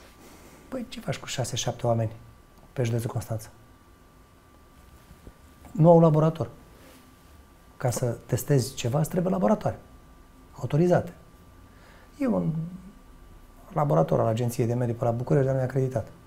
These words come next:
Deci Garda de Mediu nu are laboratoare. Și atunci,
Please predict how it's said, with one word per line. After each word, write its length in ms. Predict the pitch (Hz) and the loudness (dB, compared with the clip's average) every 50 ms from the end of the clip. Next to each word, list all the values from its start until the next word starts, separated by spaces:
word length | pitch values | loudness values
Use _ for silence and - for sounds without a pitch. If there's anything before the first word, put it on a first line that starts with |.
| - - - - - - - - - - - - - - - - - - - - - - - - - | -20 -20 -20 -20 -20 -20 -20 -20 -20 -20 -20 -20 -20 -20 -20 -20 -20 -20 -20 -20 -20 -20 -20 -14 -4
Deci 120 | - 135 | -2 0
Garda 200 | 139 - 196 190 | 4 6 6 6
de 40 | 208 196 | 6 4
Mediu 80 | 208 208 | 4 4
nu 60 | 208 | 4
are 100 | 110 101 | 4 4
laboratoare. 440 | 104 107 98 107 104 - - 85 - - - - - - - - - - - - - - | 4 2 4 2 0 2 0 -6 -6 -8 -18 -20 -20 -20 -20 -20 -20 -20 -20 -20 -20 -12
Și 120 | - - | 0 0
atunci, 300 | 143 - - 165 143 - | 2 4 4 4 4 4